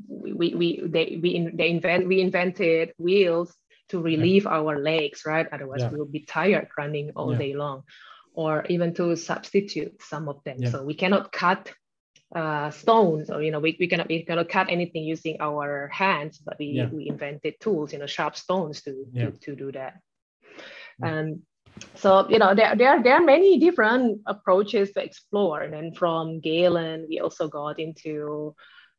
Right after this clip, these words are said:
Speaker 1: Marshall McLuhan
Speaker 2: Yeah.
Speaker 1: and, and, uh, <laughs> then, then to the most recent one, right? Uh,
Speaker 2: Yeah.
Speaker 1: Peter, Peter Paul Verbeek on post-phenomenology,
Speaker 2: Yeah.
Speaker 1: how people use, you know,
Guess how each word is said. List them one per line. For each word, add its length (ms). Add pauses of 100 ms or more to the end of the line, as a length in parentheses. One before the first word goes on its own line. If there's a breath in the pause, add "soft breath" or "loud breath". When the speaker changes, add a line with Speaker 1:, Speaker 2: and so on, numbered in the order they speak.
(120)
Speaker 1:
Marshall 480
McLuhan 1300 (240)
Speaker 2:
Yeah. 80
Speaker 1:
and, 340
and, 240 (380)
uh, 360
<laughs> 60
then, 180
then 300
to 220
the 240
most 380
recent 340
one, 220
right? 240 (180)
Uh, 220 (100)
Speaker 2:
Yeah. 80
Speaker 1:
Peter, 540
Peter 340
Paul 420
Verbeek 680
on 240 (100)
post-phenomenology, 1300 (300 loud breath)
Speaker 2:
Yeah. 120
Speaker 1:
how 180
people 340
use, 480
you 80
know, 380